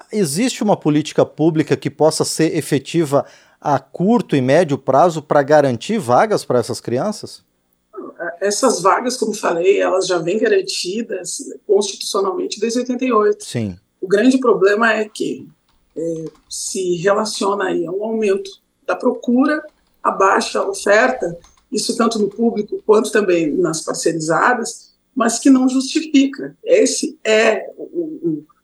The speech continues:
Speaker 2: o, o tom daquilo que a gente quer levar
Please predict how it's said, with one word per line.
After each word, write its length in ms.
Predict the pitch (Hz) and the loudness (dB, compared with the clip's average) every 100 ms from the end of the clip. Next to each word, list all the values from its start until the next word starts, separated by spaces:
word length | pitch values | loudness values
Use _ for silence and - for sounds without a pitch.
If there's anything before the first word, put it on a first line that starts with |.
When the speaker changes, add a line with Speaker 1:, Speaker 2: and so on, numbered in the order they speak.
| _ _ | _ _
Speaker 2:
o, 60 | - | -10
o 280 | 160 - 165 - | -10 -12 -10 2
tom 380 | 208 254 208 - | 2 2 -2 -8
daquilo 340 | - 165 - 165 | -6 -2 -2 -2
que 100 | 160 | -2
a 40 | |
gente 260 | 160 156 - | -2 -6 -4
quer 140 | 160 | -4
levar 580 | 151 151 175 196 196 | -4 -4 0 2 0